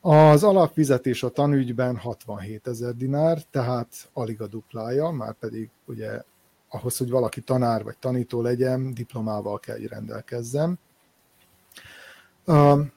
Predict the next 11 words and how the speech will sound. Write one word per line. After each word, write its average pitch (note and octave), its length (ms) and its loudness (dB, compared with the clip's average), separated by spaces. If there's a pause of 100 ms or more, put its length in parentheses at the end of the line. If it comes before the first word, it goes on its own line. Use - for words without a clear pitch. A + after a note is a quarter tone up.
(240)
Vajdaságban C3+ 1080 2
ötszázharminchárom A#2 1400 -6
általános C3+ 460 -6
iskola D#3+ 380 0
működik, E3 720 -2 (760)
háromezer-kétszáztizenkilenc A#2 1900 -8
egész G#2+ 300 -10
Szerbiában, E3 880 0 (640)
és D3+ 420 4
százhúsz C3 960 0
középiskola A#2 840 -6